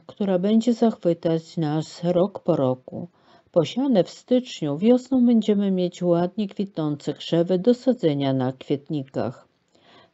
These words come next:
Cechy siewu. Nasion nie posypuje się ziemią, a jedynie dociska do niej. Następnie uprawy zwilża się wodą z rozpylacza i trzyma pod folią aż do kiełkowania.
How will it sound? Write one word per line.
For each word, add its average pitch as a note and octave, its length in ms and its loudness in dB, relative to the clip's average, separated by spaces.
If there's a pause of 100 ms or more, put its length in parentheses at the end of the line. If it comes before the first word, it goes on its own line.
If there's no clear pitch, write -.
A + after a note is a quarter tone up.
Cechy B3+ 460 4
siewu. C#3+ 560 -4 (460)
Nasion G#3+ 720 2
nie A#3+ 120 4
posypuje E3 640 -2
się D3+ 240 -4
ziemią, E3 540 0
a G3 100 -4
jedynie F#3+ 640 2
dociska F3+ 720 -2
do D#3 240 -4
niej. D3 280 -6 (480)
Następnie E3 1000 0
uprawy A#3 460 2
zwilża G3+ 500 0
się F3 280 -4
wodą E3 360 0
z - 80 -12
rozpylacza F#3+ 800 -2
i G3+ 140 0
trzyma D#3 420 -4
pod D#3 220 -10
folią D3+ 560 -4
aż B3 240 0
do C4 120 0
kiełkowania. D3+ 920 -4